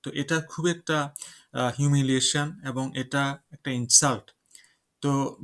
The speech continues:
ভারতীয়রা এটার বিরুদ্ধে কথা বলছে, ভারতের পার্লামেন্টে কথা উঠেছে। তো এটা আসলে,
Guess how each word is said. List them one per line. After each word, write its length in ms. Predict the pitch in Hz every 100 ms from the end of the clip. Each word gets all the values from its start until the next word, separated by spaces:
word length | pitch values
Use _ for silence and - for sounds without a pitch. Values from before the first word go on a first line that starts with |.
| 117
ভারতীয়রা 680 | 147 160 156 156 151 160 156
এটার 280 | - 143
বিরুদ্ধে 400 | 135 139 131 139 135
কথা 240 | 120 -
বলছে, 380 | 131 127 - 135 -
ভারতের 320 | 120 120 127
পার্লামেন্টে 580 | - 120 120 123 131 131
কথা 260 | 135 117 131
উঠেছে। 380 | 123 123 - 131 - - - - _ -
তো 100 | 123 120 113 -
এটা 540 | 151 131 151 147 139 139 _ _
আসলে, 380 | - 135 139 131